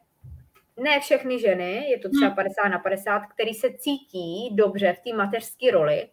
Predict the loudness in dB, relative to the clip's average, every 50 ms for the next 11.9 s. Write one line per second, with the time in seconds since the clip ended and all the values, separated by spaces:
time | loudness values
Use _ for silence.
0 | _ _ _ _ -4 0 2 4 4 2 2 0 -2 -4 -2 2 2 2 2 4
1 | 4 4 4 2 -2 -4 -4 -4 -6 -6 -4 -4 -2 -2 0 0 2 2 2 4
2 | 6 4 4 4 2 -4 -6 -4 -6 -6 -4 -4 -8 -8 -6 -6 -6 -6 -6 -6
3 | -4 -2 -2 -2 -2 -2 -4 -10 -8 -4 -4 -2 -2 -2 -4 -8 -8 -4 -4 -2
4 | -2 -2 -2 -2 -4 -6 -10 _ _ -20 -20 _ -10 -4 -2 0 2 4 4 4
5 | 4 2 2 2 0 2 4 2 2 2 0 0 2 2 2 2 2 0 -2 -2
6 | -2 0 0 -2 -2 0 0 0 0 2 6 6 6 6 6 0 -10 -20 _ _
7 | _ 0 6 6 6 6 6 2 0 -2 -2 0 0 0 0 0 -2 -2 -4 -8
8 | -8 -6 -4 -4 -2 2 6 6 8 10 8 8 6 4 0 -6 -6 0 4 4
9 | 4 4 4 2 4 4 4 4 4 4 2 2 2 2 2 4 2 0 0 0
10 | 0 0 0 0 -4 -8 -10 _ -20 _ _ _ _ -2 4 8 8 10 10 10
11 | 10 8 6 6 6 4 2 0 0 4 8 10 12 12 12 10 8